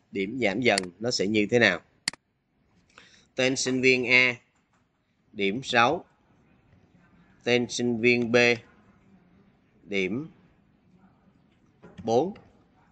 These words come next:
Tên sinh viên C, điểm chín. Tên sinh viên D, điểm tám. Và chúng ta đã có sinh viên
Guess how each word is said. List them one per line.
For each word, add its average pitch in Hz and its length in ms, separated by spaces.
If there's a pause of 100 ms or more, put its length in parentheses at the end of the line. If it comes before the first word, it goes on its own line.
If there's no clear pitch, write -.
(160)
Tên 123 240
sinh 120 340
viên 120 240
C, - 240 (1500)
điểm 104 420 (2000)
chín. 160 300 (1080)
Tên 120 280
sinh 120 520
viên 123 400
D, 123 40 (1400)
điểm 98 300 (220)
tám. 127 260 (3250)
Và 104 180
chúng 139 200
ta 127 140
đã 104 160
có 131 260
sinh 123 320
viên 113 260